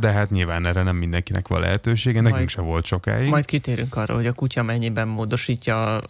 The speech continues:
Speaker 2: a te, te életedet.
Speaker 1: Igen.
Speaker 2: <laughs> Szóval, ö, egyébként szerintem ez rendben van. Tehát az egy dolog, hogy annak idején azért volt az embernek kutyája, mert, ö, elriasztotta a vadállatokat,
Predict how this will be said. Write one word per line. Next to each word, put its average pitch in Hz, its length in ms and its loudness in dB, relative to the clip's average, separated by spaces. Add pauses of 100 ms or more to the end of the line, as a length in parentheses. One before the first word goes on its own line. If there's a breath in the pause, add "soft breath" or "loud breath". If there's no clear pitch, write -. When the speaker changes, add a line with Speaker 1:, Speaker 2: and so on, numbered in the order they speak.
Speaker 2:
a 120 40 -2
te, 120 400 -2 (600)
te 117 200 0
életedet. 120 720 -2 (1300 loud breath)
Speaker 1:
Igen. 90 260 2 (120)
Speaker 2:
<laughs> - 80 -20
Szóval, 160 480 2
ö, 147 280 2 (340)
egyébként 156 720 -2
szerintem 170 840 -2
ez 170 180 0
rendben 170 420 -4
van. 113 200 -4
Tehát 127 280 0
az 139 120 0
egy 151 120 2
dolog, 175 320 -2
hogy 123 200 -2
annak 123 300 -2
idején 120 260 0
azért 123 300 -2
volt 127 220 -2
az 131 100 -2
embernek 120 460 -2
kutyája, 135 560 0
mert, 113 380 0
ö, 113 280 -2 (600 loud breath)
elriasztotta 131 640 -2
a - 20 0
vadállatokat, 123 800 -2